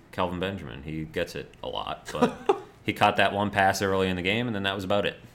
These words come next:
Speaker 1: He, he had done his job and was, and it was a decent catch. He almost dropped it,
Speaker 2: Mm-hmm.
Speaker 1: as I mentioned, and,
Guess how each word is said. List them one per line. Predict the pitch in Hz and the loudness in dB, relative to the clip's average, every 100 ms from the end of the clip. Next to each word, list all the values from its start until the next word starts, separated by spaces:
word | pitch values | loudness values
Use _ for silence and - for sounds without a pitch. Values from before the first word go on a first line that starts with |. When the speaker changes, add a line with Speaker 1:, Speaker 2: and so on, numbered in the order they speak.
| - - | -20 -10
Speaker 1:
He, | 85 80 | -6 -6
he | 78 80 80 | -8 -8 -8
had | 73 | -4
done | 87 80 | -4 -4
his | 85 82 | -6 -2
job | 92 90 104 101 | 4 6 4 2
and | 87 | -4
was, | 82 85 - - - - - - - | -4 -6 -8 -12 -20 -20 -20 -20 -14
and | 101 107 113 | -6 -4 -2
it | 147 | -2
was | 117 | -4
a | |
decent | 107 104 127 131 101 | -4 -2 -2 -2 -2
catch. | 101 101 104 | 2 2 2
He | 87 | -2
almost | 90 101 95 | -2 -2 -2
dropped | 87 85 - 101 | 0 0 0 -6
it, | - | -8
Speaker 2:
Mm-hmm. | - 101 | -6 0
Speaker 1:
as | 101 98 | 2 2
I | 85 | 2
mentioned, | 85 92 107 101 98 - | 0 -2 -4 -6 -8 -4
and, | 90 87 85 82 | -2 0 -2 -4